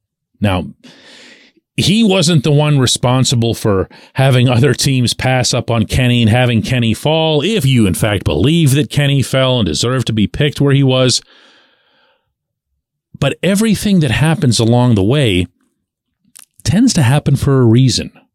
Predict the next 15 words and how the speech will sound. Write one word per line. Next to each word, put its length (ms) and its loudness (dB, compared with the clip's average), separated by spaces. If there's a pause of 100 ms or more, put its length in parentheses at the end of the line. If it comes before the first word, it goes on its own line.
(720)
And 160 -2
these 260 2
guys 400 0
did 140 0
a 60 0
very 520 0
nice 320 0
job, 420 -2
I 240 -2
think, 360 -6 (420)
reacting 680 -2
the 80 2
way 260 2
they 180 2
did 460 0